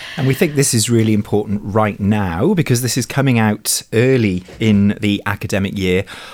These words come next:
All of our student teachers have just disappeared out on placement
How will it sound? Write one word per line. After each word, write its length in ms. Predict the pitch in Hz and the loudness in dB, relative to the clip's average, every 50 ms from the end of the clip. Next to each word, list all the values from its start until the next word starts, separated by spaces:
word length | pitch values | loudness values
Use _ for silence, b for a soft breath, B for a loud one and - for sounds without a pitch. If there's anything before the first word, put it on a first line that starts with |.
| B B - | B B 0
All 180 | 123 127 151 160 | 2 4 4 4
of 80 | 156 | 4
our 120 | 160 160 156 | 2 0 0
student 380 | - - - 160 156 156 143 | -2 0 0 0 0 0 -2
teachers 440 | - - 151 151 143 - - 127 107 | 0 0 0 0 0 -2 -4 -4 -4
have 140 | 107 92 - | -6 -6 -6
just 280 | - 104 - - _ - | -6 -6 -6 -8 _ -2
disappeared 580 | 117 107 - - 117 110 - 117 113 110 104 | -2 -2 0 -2 -6 -6 -4 -2 -2 -2 -2
out 160 | 110 113 120 - | -4 -4 -6 -8
on 160 | 98 104 110 | -8 -10 -10
placement 720 | - - - 101 110 113 - - 101 92 - - - - | -8 -6 -6 -4 -4 -4 -4 -4 -4 -4 -4 -6 -10 -12